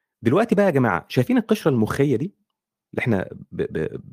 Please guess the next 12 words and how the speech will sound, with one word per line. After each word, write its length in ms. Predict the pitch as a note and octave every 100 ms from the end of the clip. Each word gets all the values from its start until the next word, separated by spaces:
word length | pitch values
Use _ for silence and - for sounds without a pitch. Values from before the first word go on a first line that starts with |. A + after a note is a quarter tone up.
| -
بنتكلم 360 | F2 - A2+
عليها 220 | E2+ A2+ A#2+
دي؟ 160 | C#3 -
شايفين 240 | - G3
الحتة 280 | B3 - -
الغامقة 480 | A2+ G2+ C3+ - G2
دي 180 | A#2+
اللي 120 | A#2 G2+
هي 40 |
البنفسجي 680 | A#2+ G2+ F#2+ - A2+ G2 F2
الغامقة 380 | F2+ A2+ A#2
دي؟ 200 | F2 -